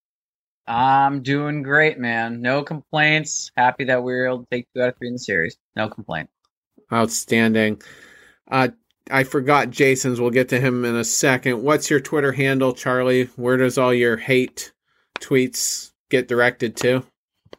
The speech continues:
Speaker 1: There's been quite a bit. Uh, it's Smith underscore M L B, and I relish it, man. Uh, and there's, there's a little something to that, uh, that I, I'm more than happy to go into as well.
Speaker 2: <laughs> Jason, uh, also your Twitter handle.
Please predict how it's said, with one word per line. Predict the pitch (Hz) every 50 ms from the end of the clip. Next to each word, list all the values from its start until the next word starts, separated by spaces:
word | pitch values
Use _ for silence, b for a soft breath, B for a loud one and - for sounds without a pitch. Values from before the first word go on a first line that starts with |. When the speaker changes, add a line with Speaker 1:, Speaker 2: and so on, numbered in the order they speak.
| _ _ _ _ _ _ _ _ _ _
Speaker 1:
There's | - 151 185 196
been | 233 277 254
quite | - - 254 240 233
a | 175
bit. | 123 139 151 147 123 107 104 - _ _ -
Uh, | 123 127 123 123 120 120 117 -
it's | 135 131 - -
Smith | - 165 175 190 180
underscore | - 156 156 151 147 - - - 151 143 139 131 -
M | 131 135 139
L | 135 131 127 117
B, | 104 131 127 127 127 131 120
and | 120 120
I | 123 151
relish | 170 131 113 117 123 135 127 117 113 - -
it, | 110 104 -
man. | 104 107 107 110 110 107 110 110 113 _ _ _ _ _ _
Uh, | 113 113 107 107 110 107 101 98 - - - - - -
and | 120 120
there's, | 127 139 143 127 -
there's | _ 139 143 131
a | 139
little | 147 135
something | 123 - - 143 120 120 - -
to | 110
that, | 117 113 113 110 107 101 - _ _ _ _ _ _ _ _ _ _ _ _ _ _ _ _
uh, | 110 113 113 107
that | 113 117
I, | 117 117
I'm | 110 120 120
more | 123 120 120 117
than | 113
happy | 113 117 107 113
to | 107
go | 104 110 107
into | 107 107 104 - 110 98
as | 95 107 110
well. | 107 104 101 101 101 - -
Speaker 2:
<laughs> | - 160 147 143 - 160 143 143 - 147 139 - - - - - _ _ - - - - - - - - - - _ _ - 117
Jason, | 117 120 156 160 156 143 - 156 139 131 123 123
uh, | 123 120 120 117
also | 98 131 131 131 131 - 131
your | 123 117 120 120
Twitter | 117 - 131 120 110 107
handle. | 101 113 107 107 104 107 104 -